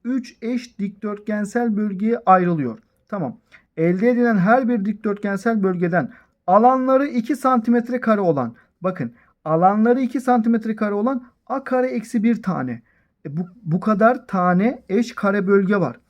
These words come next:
Her birinin alanı iki ise ben bunu çarptığımda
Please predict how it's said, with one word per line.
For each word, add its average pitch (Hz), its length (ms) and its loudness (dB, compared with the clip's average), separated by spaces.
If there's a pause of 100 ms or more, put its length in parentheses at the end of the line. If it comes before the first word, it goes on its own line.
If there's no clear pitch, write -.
(240)
Her 180 320 0
birinin 220 240 4
alanı 214 200 2
iki 202 220 -4
ise 165 260 -4 (260)
ben 180 260 0
bunu 208 200 -2
çarptığımda 196 760 -2